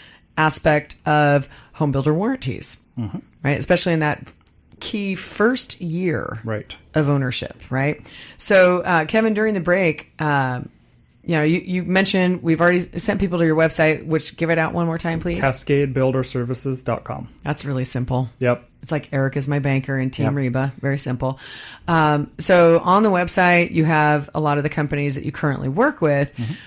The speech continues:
Speaker 1: But, you know, here's one of the things that's going on right now. Because we have the marketplace that we do, and it's just so frenetic around here and people trying to build as much as they can, um, there's a lot of new developers coming in,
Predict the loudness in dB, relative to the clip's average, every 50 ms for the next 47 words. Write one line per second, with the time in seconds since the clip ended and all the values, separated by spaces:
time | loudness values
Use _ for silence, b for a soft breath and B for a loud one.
0 | -20 _ 0 2 2 2 4 2 0 2 2 2 0 0 0 0 0 2 0 0
1 | -2 -4 -4 -2 0 0 0 0 0 0 0 0 -2 -2 -2 -2 -2 -2 0 0
2 | -2 -4 -4 B B B B -2 -2 -2 0 4 2 2 4 2 0 -2 -2 -2
3 | -2 -2 -2 0 -2 -2 -4 -6 -6 -2 0 0 0 0 0 0 0 0 2 2
4 | 2 2 2 2 0 0 -2 -4 -2 -2 -2 -2 -2 -4 -4 -4 -4 -4 -4 -4
5 | -2 -2 -2 -2 -2 -2 -4 -2 -2 -2 0 0 0 -2 -2 -2 -2 -2 -2 -2
6 | -2 -2 -2 -4 -4 -4 -4 -6 -6 -4 -4 -2 -2 -2 -4 -2 -2 -2 -2 -2
7 | -2 -2 -2 0 -2 -2 -2 -2 -2 -2 -4 -4 -4 -4 -4 -4 -4 -2 -2 0
8 | 0 -2 -2 -4 B B B B B B B B B B B _ 0 0 2 2
9 | 0 -2 -6 -2 0 0 2 2 0 0 2 2 2 2 2 2 2 2 0 0
10 | 0 -2 0 0 0 0 0 -2 -2 -4 -4 -4 -6 -10 _ _ _ _ _ _
11 | _ _ -16 -6 -4 -2 0 0 2 2 0 0 -2 -4